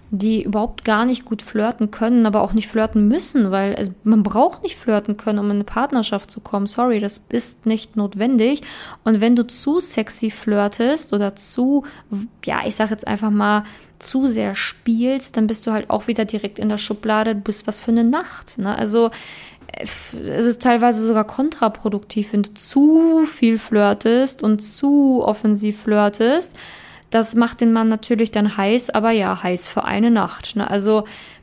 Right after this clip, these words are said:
das ist wirklich auch einer mit der bescheuertsten Tipps, die ich so gehört habe jetzt dieses Jahr, ähm, wo ich dachte so, okay, äh, geiler Tipp, ähm, aber wohin soll er dich führen, ne? Also dann, klar kriegst du da mit dem Mann, den du wolltest,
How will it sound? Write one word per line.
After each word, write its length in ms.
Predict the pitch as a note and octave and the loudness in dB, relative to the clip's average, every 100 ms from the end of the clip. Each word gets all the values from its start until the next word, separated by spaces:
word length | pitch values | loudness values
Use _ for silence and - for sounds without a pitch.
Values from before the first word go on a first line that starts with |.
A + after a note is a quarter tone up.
| _ _ - | _ _ -4
das 200 | A3 G#3 | -4 -2
ist 260 | G3+ F#3+ | -4 -2
wirklich 400 | G#3 A#3+ B3 - - | -2 0 -2 -2 -6
auch 260 | - A#3 A3+ | 0 2 2
einer 240 | - A#3+ | -2 2
mit 180 | A#3 A#3 | 2 0
der 60 | G#3+ | -4
bescheuertsten 880 | G3 - - A3+ D4+ E4+ - G#3+ | -4 -6 -6 -4 -4 -2 -2 -2
Tipps, 280 | G#3+ C4 - | -2 -10 -8
die 140 | - A3+ | -4 -2
ich 140 | - | -2
so 140 | A3+ | -2
gehört 540 | G#3 G#3 G3 G#3+ C#4 - | 0 0 2 0 0 2
habe 220 | D4 C#4+ | 2 2
jetzt 240 | C#4+ C#4+ | 0 -4
dieses 280 | C4+ C4+ C4 | -6 -6 -6
Jahr, 360 | B3+ B3+ D4 G4+ - _ _ _ - - - - - A#3+ | -6 -4 -6 -10 -16 _ _ _ -20 -20 -12 -10 -8 -2
ähm, 480 | A#3 A#3 A#3+ A#3 | 0 2 2 0
wo 100 | G#3+ | 0
ich 80 | A3 | 0
dachte 340 | A#3 A#3 - G#3+ | 0 -2 -4 -4
so, 280 | A3 G#3 - | -2 -4 -6
okay, 600 | - - A3+ C4 E4+ F#4+ - - - - _ - | -18 -8 -4 -2 -2 -6 -10 -20 -20 -20 _ -18
äh, 300 | D#2 F#2 - - - - - | -12 -12 -14 -14 -14 -14 -6
geiler 380 | - B3+ B3+ A#3+ | -4 0 0 0
Tipp, 440 | - D4+ - - | -2 -4 -4 -4
ähm, 400 | A#3+ B3 B3+ B3 | 2 4 4 2
aber 440 | - A3+ A#3 A#3 G3+ | 2 2 4 4 2
wohin 280 | A#3+ B3 B3 | 2 4 4
soll 160 | A#3+ | 4
er 80 | A#3 | 2
dich 220 | A3+ A3 | 0 -2
führen, 360 | - F4 F4 G3+ | 2 4 6 4
ne? 120 | G#3+ | 4
Also 180 | A#3+ A3 | 2 0
dann, 260 | A3 A3+ A3 - - - | 0 -2 -2 -10 -20 -6
klar 260 | D4+ C4+ | 0 0
kriegst 300 | C#4 B3 - | 0 -4 -2
du 60 | A3+ | 0
da 120 | G#3+ | 2
mit 220 | G#3+ G#3 | 2 4
dem 160 | G#3+ G3+ | 2 4
Mann, 380 | G3+ G3+ F#3+ F#3 | 4 2 0 -2
den 160 | G3 | -2
du 160 | F#3+ F#3 | -4 -2
wolltest, 720 | G3 G3 F#3+ G3+ - - - | 0 0 -2 -6 -6 -8 -14